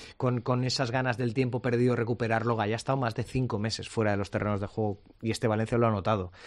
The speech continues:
Y yo creo que, que está contagiando, que se está gustando, que está muy contento con Corberán, que Corberán también le está correspondiendo, y yo creo que ese binomio, eh, hace que Gallá,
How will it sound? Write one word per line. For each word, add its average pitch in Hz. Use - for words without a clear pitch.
Y 117
yo 113
creo 120
que, 127
que 120
está 123
contagiando, 113
que 131
se 135
está 170
gustando, 131
que -
está 190
muy 208
contento 127
con 113
Corberán, 117
que 131
Corberán 139
también 143
le 131
está 127
correspondiendo, 123
y 113
yo 113
creo 123
que 120
ese 120
binomio, 117
eh, 107
hace 123
que 113
Gallá, 110